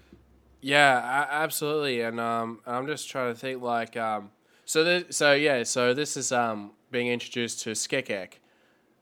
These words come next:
um, who's sort of the, um, you know, as I sort of described, probably the most feminine of all,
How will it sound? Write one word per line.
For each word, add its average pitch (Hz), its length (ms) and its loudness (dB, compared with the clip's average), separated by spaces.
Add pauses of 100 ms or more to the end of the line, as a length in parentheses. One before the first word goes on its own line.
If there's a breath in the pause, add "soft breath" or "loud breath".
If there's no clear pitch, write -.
(120)
um, 95 500 -10
who's 110 180 -8
sort 156 140 0
of 123 180 0
the, 113 360 -2
um, 104 200 -12 (680)
you 165 80 -8
know, 165 80 2
as 151 160 4
I 170 140 6
sort 151 200 -2
of 131 80 -4
described, 123 480 0
probably 160 240 4
the 147 120 2
most 127 360 2
feminine 117 680 -2
of 120 140 -6
all, 135 320 0